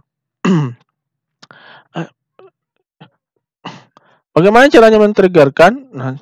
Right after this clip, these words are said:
caranya seperti ini. Misalnya kita klik di animation ini. Jadi kita di animation, kita tandai dulu animationnya. Nah, kemudian kita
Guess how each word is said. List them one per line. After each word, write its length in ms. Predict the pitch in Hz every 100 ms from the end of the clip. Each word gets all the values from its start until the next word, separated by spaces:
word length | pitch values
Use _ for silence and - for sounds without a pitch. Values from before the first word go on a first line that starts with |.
| -
caranya 560 | 143 131 131 180 196 -
seperti 560 | - 143 135 135 135 131
ini. 320 | 127 151 190 _ _ _ _ _
Misalnya 400 | - 143 127 127 160
kita 400 | 156 151 139 107 - _
klik 240 | 143 143 - _ _ _ _ _ _ _ _ _ _ _ _ _
di 300 | 143 135 131 127 127 127 127 123 117
animation 560 | 127 123 120 127 127
ini. 320 | 120 120 151 196 _ _ _ _ _ _ _ _ _ _
Jadi 140 | 127 127
kita 640 | 131 - 123 120 120 - -
di 160 | 131
animation, 720 | 127 127 127 117 147 175 202 208 _ _ _ _
kita 240 | _ - 127
tandai 400 | 135 131 131 135
dulu 240 | 139 135
animationnya. 880 | 123 127 123 120 - 120 117 127 170 - _ _ _ _ _ _ _ _ _ - - _ _ _ _ _
Nah, 140 | 131
kemudian 800 | 123 131 127 127 131 143 170 180
kita 920 | - 143 139 _ - 160 160 160 165